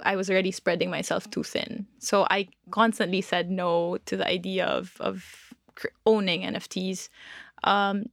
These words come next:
just 'cause also maybe back then I didn't see the point yet. Um, and then I met a friend here in the U K. His name's Robin Janaway. Um, he's, like, one of the pioneers of N F Ts here in the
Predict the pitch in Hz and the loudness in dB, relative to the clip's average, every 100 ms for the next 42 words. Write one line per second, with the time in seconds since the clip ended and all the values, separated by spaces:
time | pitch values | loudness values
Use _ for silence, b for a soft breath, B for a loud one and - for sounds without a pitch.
0 | - 233 220 240 214 208 214 208 190 190 | 0 2 4 2 4 2 2 0 0 0
1 | 185 196 - 185 180 185 180 - 190 185 | 0 0 -2 -2 -2 -4 -4 -4 -4 -4
2 | - 170 - - - - B B B B | -4 -4 -2 -2 -2 -10 B B B B
3 | - 214 214 214 214 208 208 - - 233 | 0 4 6 4 4 2 0 -4 0 4
4 | 233 262 277 269 233 240 - _ - - | 6 6 6 8 8 6 2 _ -8 -4
5 | 208 - 214 196 196 - 208 180 180 - | -4 2 2 2 -2 2 4 6 4 2
6 | 190 196 196 190 190 190 190 170 190 185 | 0 0 2 0 0 -2 -2 -2 -4 0
7 | 180 185 190 190 190 190 190 185 - B | 2 2 0 0 0 0 -2 -2 -6 B
8 | B B - 202 196 190 190 190 185 185 | B B -4 2 2 2 2 2 0 -2
9 | - _ _ _ - - 233 190 - 202 | -10 _ _ _ -8 0 2 4 4 2
10 | 196 202 - - 185 190 - - 220 - | 0 0 0 0 -4 -4 -4 -2 -2 -2
11 | 214 202 - 202 185 175 - 214 214 | -4 -4 0 0 0 -4 -4 0 0